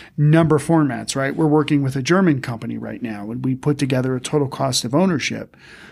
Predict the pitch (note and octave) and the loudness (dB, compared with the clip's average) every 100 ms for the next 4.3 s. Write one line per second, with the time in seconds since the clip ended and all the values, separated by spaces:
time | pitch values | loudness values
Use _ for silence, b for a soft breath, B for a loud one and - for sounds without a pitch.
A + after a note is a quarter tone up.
0 | B - C#3+ D3+ D3+ D#3 E3 E3 F#3+ F#3 | B 0 2 2 2 4 4 6 6 4
1 | C#3+ D3+ D3 B2+ C3 A#2 A2+ D#3 G3+ D3+ | 4 4 2 2 0 0 2 4 4 2
2 | G2+ G#2 D3 - _ C#3+ C#3+ C3+ C#3 C#3 | -2 -4 -6 -8 _ -2 0 0 0 2
3 | D#3 D#3+ C3+ C#3+ C3+ B2+ - C#3 C3 C3+ | 2 2 0 0 0 -2 -2 -2 0 0
4 | C3 C3 C3 | 0 -2 -4